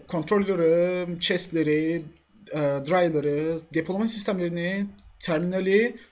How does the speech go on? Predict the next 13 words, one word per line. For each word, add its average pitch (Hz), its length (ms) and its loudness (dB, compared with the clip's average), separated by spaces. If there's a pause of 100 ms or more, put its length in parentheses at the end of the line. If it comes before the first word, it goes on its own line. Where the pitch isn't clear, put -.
(240)
crafting 247 340 -2
terminali, 240 680 2 (1900)
bus'ları, 165 840 2 (1300)
level 202 280 2
em-, 190 240 -4
emitter'ı, 165 760 -2 (260)
cable'ları, 170 580 2
dark 190 320 0
cable'ları, 156 640 -4 (720)
interface'i, 190 1080 0 (340)
chest'leri, 147 720 -2 (840)
bunları 220 200 6
tanıtmıştık. - 600 -4